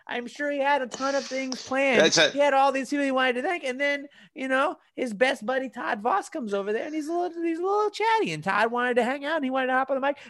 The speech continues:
Speaker 1: And hey, we love Todd. We love Todd. So I'm
Speaker 2: He
Speaker 1: sure
Speaker 2: did
Speaker 1: that
Speaker 2: say
Speaker 1: he had all of these things ready to go. He forgot what he was gonna say. So let's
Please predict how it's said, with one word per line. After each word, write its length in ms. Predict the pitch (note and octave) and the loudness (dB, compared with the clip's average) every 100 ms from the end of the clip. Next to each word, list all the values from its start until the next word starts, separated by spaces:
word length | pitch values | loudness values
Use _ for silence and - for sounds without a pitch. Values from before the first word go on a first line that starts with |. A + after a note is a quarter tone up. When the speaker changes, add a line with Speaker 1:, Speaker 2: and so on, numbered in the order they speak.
| - | -4
Speaker 1:
And 100 | F4 | 0
hey, 140 | G4 | 2
we 80 | B3+ | 4
love 220 | C4 E4 | 4 2
Todd. 260 | - B2 G2+ _ _ _ | 2 -2 -2 _ _ _
We 80 | C4+ | -2
love 180 | C4+ D4 | 2 4
Todd. 180 | G#3 C3+ - _ | 2 -2 -6 _
So 160 | - | -2
I'm 140 | B3 C4+ | 2 4
Speaker 2:
He 140 | D4+ | 4
Speaker 1:
sure 180 | C#3+ - | 6 8
Speaker 2:
did 100 | F4+ | 8
Speaker 1:
that 40 | F4+ | 8
Speaker 2:
say 400 | - E4 C4 A3 | 6 6 6 4
Speaker 1:
he 60 | |
had 240 | A#3 C#4+ C4+ | 4 6 6
all 240 | A#3+ A#3+ | 6 4
of 60 | A#3+ | 4
these 200 | A#3+ - | -2 -2
things 340 | B3+ B3 G3 | -2 -2 0
ready 220 | A3 G#3+ | 2 4
to 60 | G#3 | 4
go. 120 | A3+ | 2
He 120 | A3+ | 0
forgot 420 | - D#3 D3 F#3+ | -2 -4 -2 0
what 100 | G#3+ | -2
he 60 | A3+ | -4
was 140 | A3 | -4
gonna 180 | F#3+ G#3+ | -6 -8
say. 260 | G#3 G#3 B3+ | -6 -8 -8
So 180 | - F#4+ | -14 -12
let's 420 | G#4+ - - - | -12 -12 -20 -20